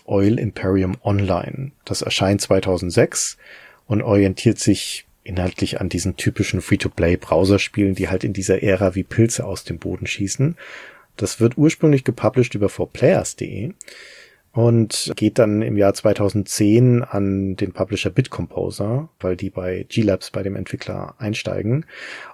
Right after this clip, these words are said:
Bitcomposer verkauft es zweitausenddreizehn dann nach Amerika an die Archangel Studios und da wird es bis heute betrieben. Also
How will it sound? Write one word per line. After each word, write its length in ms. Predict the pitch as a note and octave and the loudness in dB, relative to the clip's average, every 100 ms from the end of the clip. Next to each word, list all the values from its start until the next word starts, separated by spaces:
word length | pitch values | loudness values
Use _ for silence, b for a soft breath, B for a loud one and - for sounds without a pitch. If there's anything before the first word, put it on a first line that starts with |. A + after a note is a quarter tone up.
| _ | _
Bitcomposer 580 | A#2 - A2+ G#2 G2+ G2+ | 0 2 2 4 4 4
verkauft 520 | G2 - F2+ F#2 - | 2 0 -2 -2 -8
es 100 | - | -10
zweitausenddreizehn 960 | - F#2+ - F#2+ G2 - F2 F#2+ - G2 | 2 2 2 -2 -2 -2 0 0 0 0
dann 160 | F#2 | 0
nach 280 | F2 E2 - | 0 -6 -8
Amerika 800 | G#2+ F#2 G2 A2 A#2 G#2+ G#2+ G#2+ | -4 2 4 4 2 2 2 2
an 100 | G2 | 0
die 180 | G2 - | -4 -2
Archangel 680 | F2 A#2+ - A#2+ F#2+ - G#2 | -4 -4 -6 -4 -4 -4 -6
Studios 500 | - G#2 A2 B2+ B2+ | -2 -2 2 0 0
und 300 | C3+ B2 A#2+ | -2 0 0
da 260 | A#2 D3 | 0 2
wird 220 | D3+ D3+ | 0 0
es 120 | D3 - | -8 -10
bis 200 | D3 - | -4 0
heute 200 | G#3+ C4 | -2 -2
betrieben. 460 | - - - - | -6 -8 -12 -12
Also 540 | - A2+ G#2+ A2+ A2 | -2 0 4 4 4